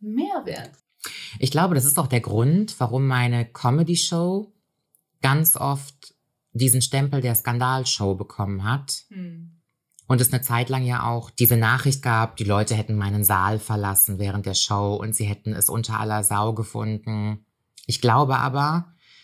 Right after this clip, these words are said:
Speaker 2: wer ein bisschen Sarkasmus und Comedy versteht und sich wirklich zweieinhalb Stunden dieses Programm gibt,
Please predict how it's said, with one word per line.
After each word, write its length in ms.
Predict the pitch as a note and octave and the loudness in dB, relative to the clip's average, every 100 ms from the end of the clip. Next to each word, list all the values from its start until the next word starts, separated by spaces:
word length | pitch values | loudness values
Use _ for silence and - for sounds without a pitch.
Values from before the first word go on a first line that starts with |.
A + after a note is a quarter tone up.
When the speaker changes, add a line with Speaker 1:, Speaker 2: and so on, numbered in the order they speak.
| _ _ | _ _
Speaker 2:
wer 520 | G2 A2 A#2 A2+ - | -2 2 4 2 0
ein 180 | A#2 A2 | 0 2
bisschen 320 | F3 F3 D3 | 4 4 2
Sarkasmus 580 | B2 A#2 C3+ C#3 B2 A2 | 0 0 0 0 0 0
und 140 | A2+ | -2
Comedy 380 | - B2+ A#2 G#2 | -2 0 0 0
versteht 560 | G2 G2+ - C#3+ C#3+ - | -2 -2 0 2 2 2
und 120 | G#2+ | -2
sich 200 | A2 - | -4 -4
wirklich 340 | B2 A#2+ A2 - | -4 -4 -4 0
zweieinhalb 480 | B2 B2 A#2 A#2 | 2 2 2 0
Stunden 380 | - C3 B2+ B2 | -2 -2 -2 -2
dieses 300 | A2 G2+ G#2 | -2 0 0
Programm 520 | - G#2+ - B2 B2+ | 0 -4 0 0 2
gibt, 520 | G#2+ G#2+ - - - | 2 0 -2 -4 -4